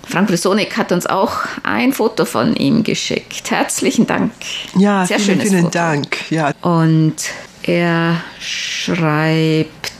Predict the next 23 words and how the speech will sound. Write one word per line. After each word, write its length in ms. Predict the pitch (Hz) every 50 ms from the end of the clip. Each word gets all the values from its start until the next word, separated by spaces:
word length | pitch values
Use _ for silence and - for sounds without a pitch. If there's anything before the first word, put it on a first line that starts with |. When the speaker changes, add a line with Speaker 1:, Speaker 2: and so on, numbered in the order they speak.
| - - - - - - - - - - - -
Speaker 1:
bei 120 | - 143
uns 140 | 196 226 226
in 120 | 269 175 131
Deutschland 440 | 151 160 220 - - 294 226 233
wird 200 | - 180 - -
bald 340 | - 98 110 160 202 220 -
zur 240 | - - - - 185
Corona-Impfung 800 | - - 165 - 160 175 220 240 - - 226 - - 262 202 -
aufgerufen. 1120 | 175 190 - - - 196 185 180 175 170 175 - - - 185 180 170 170 170 180 202 - -
Wie 140 | - 208 262
sieht 260 | - - 233 - -
es 200 | - 220 - -
diesbezüglich 840 | - 240 - - - 180 - - - - 180 170 175 175 175 - -
bei 120 | - 165 - - -
euch 520 | 139 131 120 131 135 - - - - - -
in 320 | 202 214 214 214 247 240 - - - -
Taiwan 680 | - - - 139 156 156 143 - 123 110 120 - - - - -
aus? 840 | - 127 143 139 120 - - - - - - - - - - - - - - -
Dazu 380 | - 123 - - - 202 196 196
haben 180 | 170 180 160
wir 140 | - - -
auch 220 | 113 160 202 - - - - -
eine 520 | - 170 180 185 185 185 180 175 165